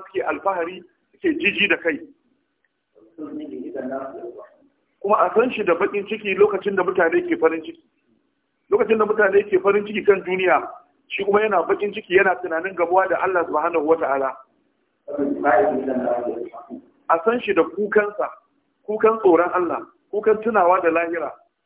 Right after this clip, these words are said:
Speaker 1: kukan tunawa da hisabi, lokacin da mutane ke dariya suna farin ciki.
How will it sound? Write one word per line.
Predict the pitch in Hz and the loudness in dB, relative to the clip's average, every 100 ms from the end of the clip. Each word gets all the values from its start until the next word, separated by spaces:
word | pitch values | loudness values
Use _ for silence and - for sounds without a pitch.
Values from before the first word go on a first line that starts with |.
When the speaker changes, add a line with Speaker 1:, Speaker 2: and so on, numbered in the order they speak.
| - | -12
Speaker 1:
kukan | 202 214 214 | -2 0 2
tunawa | 220 180 180 | 2 4 2
da | 180 | 0
hisabi, | 151 143 170 175 - - _ _ _ _ _ | -4 -2 -2 -2 -6 -16 _ _ _ _ _
lokacin | 240 214 - 202 190 | 2 4 2 2 2
da | 170 | 2
mutane | 175 175 160 175 175 | 4 2 2 0 0
ke | 156 | 0
dariya | 156 143 156 175 170 | 2 2 2 2 2
suna | 175 151 | -2 -2
farin | 147 147 | -4 -6
ciki. | 147 143 _ | -10 -18 _